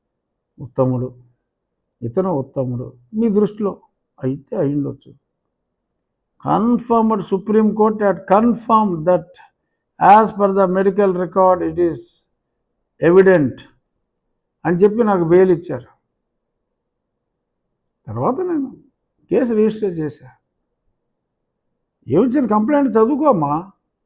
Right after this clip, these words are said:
చదువుకోకుండా దేనికి మాటలు? కంప్లైంట్లో స్పష్టంగా చెప్పా సునీల్ కుమార్ రోల్ ఏంటన్నది. చదువుకోకుండా సునీల్ కుమార్ గురించి ఏమీ చెప్పలేదు.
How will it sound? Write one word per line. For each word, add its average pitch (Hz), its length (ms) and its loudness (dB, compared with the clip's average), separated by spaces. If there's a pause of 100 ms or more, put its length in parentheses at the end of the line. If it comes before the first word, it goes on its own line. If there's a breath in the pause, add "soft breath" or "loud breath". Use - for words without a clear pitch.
(800)
చదువుకోకుండా 277 640 0
దేనికి 294 300 -4
మాటలు? 294 420 -6 (800)
కంప్లైంట్లో 269 420 0
స్పష్టంగా 294 580 -2
చెప్పా 202 420 -2 (460)
సునీల్ 240 320 2
కుమార్ 233 300 2
రోల్ 233 220 4
ఏంటన్నది. 196 600 -2 (840)
చదువుకోకుండా 233 680 2
సునీల్ 226 360 -2
కుమార్ 220 280 -4
గురించి 208 360 -6
ఏమీ 214 180 -6
చెప్పలేదు. 208 540 -8